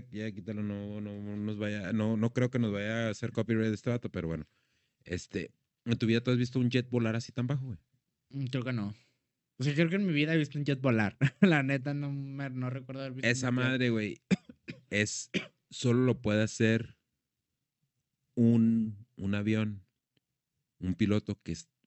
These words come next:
Speaker 1: muy habilidoso, güey.
Speaker 2: Para poder volar así de
Speaker 1: Para
Speaker 2: bajito.
Speaker 1: poder volar así de bajo, güey.
Speaker 2: Ok.
Speaker 1: Para, entonces, estos vatos no es un montaje. O sea, al parecer lo que estaban de-, diciendo ahí, que son dos aviones ucranianos.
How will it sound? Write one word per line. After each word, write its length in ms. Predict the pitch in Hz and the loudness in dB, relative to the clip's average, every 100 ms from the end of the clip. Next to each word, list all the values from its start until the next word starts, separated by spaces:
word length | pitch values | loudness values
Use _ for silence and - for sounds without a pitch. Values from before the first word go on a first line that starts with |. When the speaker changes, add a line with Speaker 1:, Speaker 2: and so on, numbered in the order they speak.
| - | -14
Speaker 1:
muy 500 | 87 90 95 87 80 | -6 -2 0 -2 -4
habilidoso, 520 | 73 69 71 71 - | -6 -10 -12 -14 -18
güey. 120 | - _ _ _ _ _ _ _ _ _ | -20 _ _ _ _ _ _ _ _ _
Speaker 2:
Para 160 | 127 123 | -6 -2
poder 240 | 127 120 | -2 0
volar 300 | 120 127 123 | 0 0 0
así 200 | 123 127 | -4 -4
de 60 | 123 | 0
Speaker 1:
Para 200 | 101 95 | 2 0
Speaker 2:
bajito. 160 | - | 0
Speaker 1:
poder 160 | 92 87 | 2 2
volar 320 | 87 87 82 | 4 2 2
así 220 | 85 - | -2 -6
de 140 | 80 85 | -4 -4
bajo, 280 | 76 78 85 | -4 -8 -12
güey. 180 | 69 - _ _ _ _ _ - 107 | -12 -18 _ _ _ _ _ -14 -12
Speaker 2:
Ok. 160 | 104 - 101 131 _ | -12 -12 -12 -14 _
Speaker 1:
Para, 180 | 78 82 82 | -8 -8 -6
entonces, 600 | 95 92 95 90 107 98 - _ _ _ - | -8 -4 -4 -2 -4 -4 -14 _ _ _ -10
estos 320 | 101 - 120 | -8 -4 0
vatos 400 | 131 135 127 113 | 0 2 2 4
no 160 | 101 | 4
es 100 | 95 | 2
un 120 | 107 98 | 0 0
montaje. 680 | 95 95 104 143 78 71 71 | 0 -2 -4 -4 -6 -8 -8
O 40 | |
sea, 220 | - 82 | -8 -6
al 120 | 78 | -6
parecer 420 | 67 82 80 90 - - | -6 -8 -6 -8 -10 -12
lo 240 | 92 98 | -8 -6
que 80 | 95 | -6
estaban 320 | - 87 92 | -6 -4 -2
de-, 200 | 101 104 65 | -2 -2 -6
diciendo 380 | 85 - 87 95 | -8 -4 -4 0
ahí, 240 | 107 110 _ _ _ _ _ | 0 -2 _ _ _ _ _
que 160 | 92 | -6
son 180 | 82 90 | -4 -2
dos 180 | 82 82 | -4 -4
aviones 380 | 82 82 80 - | -4 -4 -6 -8
ucranianos. 720 | 76 76 73 76 101 85 - | -10 -10 -8 -6 -8 -8 -14